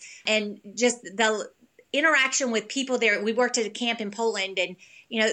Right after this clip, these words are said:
those, those memories and those relationships are just incredible. But even here, as my guys have gotten older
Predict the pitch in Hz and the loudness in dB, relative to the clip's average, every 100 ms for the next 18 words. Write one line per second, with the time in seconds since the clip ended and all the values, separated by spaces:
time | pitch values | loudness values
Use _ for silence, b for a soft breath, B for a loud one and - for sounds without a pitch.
0 | - 208 254 254 247 - - 220 247 226 | -2 -2 2 2 4 0 2 2 2 2
1 | 240 320 330 262 226 247 220 214 226 233 | 0 0 2 2 2 2 2 0 0 0
2 | 254 269 226 214 - 202 202 185 - - | 2 0 0 -2 -2 -2 -2 -4 -8 -10
3 | 262 - 214 196 - 330 359 226 160 143 | -6 -4 -6 -8 -2 2 2 0 -6 -10
4 | _ _ _ _ - 220 254 - 339 381 | _ _ _ _ -8 0 0 2 0 0
5 | 294 254 285 370 339 214 208 214 B - | -2 -4 -4 0 0 0 -2 -4 B -2
6 | 254 269 254 254 285 403 359 240 220 214 | -2 0 0 2 2 0 -2 -2 -2 -2
7 | 214 - 247 247 202 180 175 | -4 -2 -2 0 0 0 -2